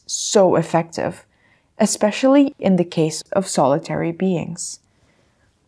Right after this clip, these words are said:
It's worth mentioning that you see this a lot in tales of monsters terrorizing villages and lands. Often, a woman is kidnapped or sent as a sacrifice to this monster or villain,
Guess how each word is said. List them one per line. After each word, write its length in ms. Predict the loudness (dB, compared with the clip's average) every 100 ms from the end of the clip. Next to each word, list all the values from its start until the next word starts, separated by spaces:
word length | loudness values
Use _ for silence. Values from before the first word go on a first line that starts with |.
| _ _ _ _
It's 280 | 0 0 0
worth 260 | 0 2
mentioning 720 | 0 0 0 0 2 2 2
that 180 | 2 2
you 120 | 2
see 200 | 2 2
this 300 | 2 2 -2 -2
a 120 | -2
lot 480 | 0 -2 -2 -6 -6
in 160 | -4 -4
tales 480 | -2 0 -2 -4 -8
of 200 | -6 -4
monsters 560 | -4 -4 -4 -4 -6
terrorizing 720 | -2 0 2 2 0 -2 -8
villages 600 | -2 0 0 -4 -10 -12 -10
and 160 | -6 -2
lands. 580 | -2 -2 -8 -12 -14 -18 _ _ _ _ _ _ -4
Often, 640 | -4 0 2 2 2 -6 _ _ _ _
a 120 | 2
woman 340 | 4 4 2 0
is 160 | -4
kidnapped 580 | 0 0 2 2 2 -2 _
or 80 | -6
sent 360 | -4 -4 -4 -2
as 160 | -2 -2
a 80 |
sacrifice 800 | 0 0 -2 -10 -8 -4 -4 -6
to 160 | -6 -2
this 260 | 0 -2 -2
monster 640 | -4 -4 -4 -2 -2 -2
or 100 | -4
villain, 480 | 0 0 0 -4